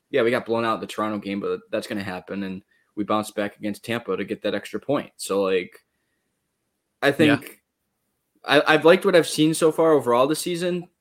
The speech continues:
Speaker 1: And, like, if we make the playoffs, I think it's an added bonus. Like, I wouldn't say it'd be disappointing to miss, but, like, I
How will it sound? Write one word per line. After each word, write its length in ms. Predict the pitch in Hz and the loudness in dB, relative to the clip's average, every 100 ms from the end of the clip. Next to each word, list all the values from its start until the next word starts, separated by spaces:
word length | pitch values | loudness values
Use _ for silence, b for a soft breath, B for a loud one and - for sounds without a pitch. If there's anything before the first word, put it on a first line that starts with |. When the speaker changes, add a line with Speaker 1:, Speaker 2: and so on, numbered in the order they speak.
| _ _ _ - | _ _ _ -8
Speaker 1:
And, 180 | 120 117 | -4 0
like, 240 | 113 104 | -2 -2
if 120 | 117 | -4
we 60 | 127 | -4
make 160 | 127 | -4
the 60 | 120 | -4
playoffs, 360 | 113 123 127 117 | 0 2 2 -2
I 40 | |
think 140 | 120 | -10
it's 100 | 107 | -10
an 60 | 107 | -8
added 240 | 107 107 | -6 -6
bonus. 380 | 92 101 147 160 | -6 -6 -4 -6
Like, 120 | 104 110 | -6 -2
I 60 | |
wouldn't 200 | 113 107 | -4 -4
say 360 | - 101 98 - _ _ _ _ - | -4 -4 -4 -10 _ _ _ _ 0
it'd 160 | 147 | 2
be 80 | 156 | 2
disappointing 460 | 156 151 147 135 113 | -2 -2 -4 -2 -2
to 60 | |
miss, 340 | 107 165 110 - | 0 0 -2 -4
but, 180 | 117 | -4
like, 320 | 104 107 104 _ _ _ _ _ _ - | -2 -4 -6 _ _ _ _ _ _ -6
I 240 | 117 117 | -2 -2